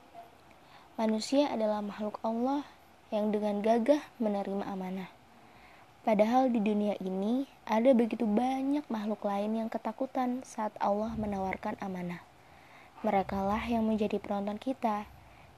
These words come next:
Jika manusia sebagai pemeran dalam pentas sandiwara dunia,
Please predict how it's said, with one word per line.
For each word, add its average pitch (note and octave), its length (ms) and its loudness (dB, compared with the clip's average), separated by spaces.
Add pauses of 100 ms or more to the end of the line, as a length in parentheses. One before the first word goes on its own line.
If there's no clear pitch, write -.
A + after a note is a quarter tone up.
Jika A3+ 240 6
manusia A3+ 560 -2
sebagai G#3+ 400 2
pemeran G#3 560 -2
dalam G#3 320 0
pentas G#3+ 400 -6
sandiwara G3+ 480 0
dunia, A3 560 2